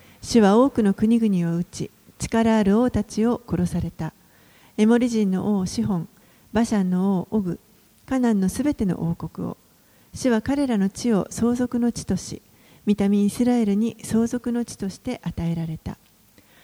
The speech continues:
主よ、あなたの皆は常しえまで。主よ、あなたの呼び名は世々に及びます。誠に主はご自分の民を裁き、そのしもべらを憐れまれます。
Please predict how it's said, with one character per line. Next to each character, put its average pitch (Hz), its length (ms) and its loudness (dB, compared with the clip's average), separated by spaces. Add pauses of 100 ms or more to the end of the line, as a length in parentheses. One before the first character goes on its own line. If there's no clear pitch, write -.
(140)
主 - 180 -4
よ、 175 200 -2 (280)
あ 196 120 -4
な 220 120 0
た 208 100 -4
の 190 100 -2
皆 202 260 0
は 190 120 0
常 226 220 0
し 233 180 -4
え 240 80 0
ま 226 140 0
で。 190 180 -8 (360)
主 - 180 -2
よ、 196 220 2 (280)
あ 208 80 2
な 247 120 4
た 240 120 2
の 214 80 4
呼 202 140 4
び 208 120 2
名 214 140 2
は 240 280 -2
世 214 160 4
々 277 140 0
に 185 140 0
及 170 220 0
び 170 100 -2
ま 170 160 -2
す。 - 180 -12 (540)
誠 226 320 2
に 254 140 0
主 - 180 -6
は 233 280 0
ご 190 80 2
自 202 160 -2
分 247 180 0
の 247 80 -2 (160)
民 226 160 0
を 180 60 0
裁 170 280 -2
き、 - 220 -16 (360)
そ - 140 2
の 220 120 4
し 220 140 0
も 208 120 4
べ 202 140 2
ら 196 180 2
を 240 260 -2
憐 175 240 -4
れ 190 100 -4
ま 180 140 -6
れ 175 100 -8
ま 165 160 -10
す。 - 140 -20